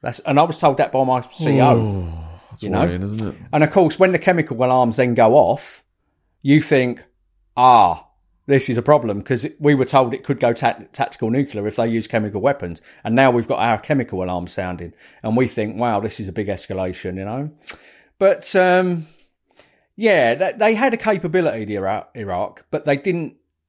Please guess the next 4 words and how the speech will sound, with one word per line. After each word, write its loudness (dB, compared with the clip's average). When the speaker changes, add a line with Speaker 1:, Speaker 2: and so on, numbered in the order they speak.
Speaker 1:
really 2
have 2
the 0
training. 0